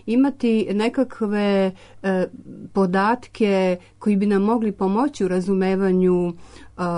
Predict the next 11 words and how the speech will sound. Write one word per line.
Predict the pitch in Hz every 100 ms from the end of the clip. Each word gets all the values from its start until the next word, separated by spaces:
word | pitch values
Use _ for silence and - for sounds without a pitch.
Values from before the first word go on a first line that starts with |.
| -
ovoga | 180 170 175 170
što | 185
se | -
dešava | 175 175 - 180 170 175
u |
sad-u, | 175 180 170 175 175 170
imajući | 165 170 170 170
u |
vidu | 165 165 165
pre | 175 175
svega | 170 170 165 160 160